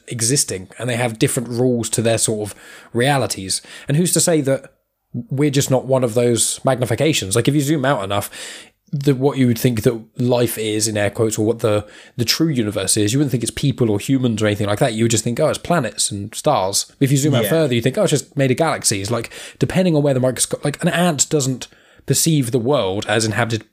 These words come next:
Speaker 1: by humans necessarily. They
Speaker 2: Yeah.
Speaker 1: view it as their own world.
Speaker 2: Interesting, interesting. Because, uh, there's a couple of things about that.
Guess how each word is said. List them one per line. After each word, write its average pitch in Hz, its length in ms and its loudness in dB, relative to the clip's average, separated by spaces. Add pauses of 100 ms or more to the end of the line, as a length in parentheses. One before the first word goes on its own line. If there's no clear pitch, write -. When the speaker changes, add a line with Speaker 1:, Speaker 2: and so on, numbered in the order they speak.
Speaker 1:
by 113 160 2
humans 107 500 -2
necessarily. 98 640 -2 (300)
They 139 80 2
Speaker 2:
Yeah. 123 100 2
Speaker 1:
view 127 180 2
it 123 80 -2
as 117 140 2
their 123 240 2
own 110 220 0
world. 107 360 -2 (520)
Speaker 2:
Interesting, 175 560 2
interesting. 131 500 0 (220)
Because, 151 360 -2
uh, 160 160 2
there's 180 240 0
a 131 240 -8
couple 196 300 0
of 123 140 -2
things 147 240 0
about 90 280 -8
that. 73 200 -12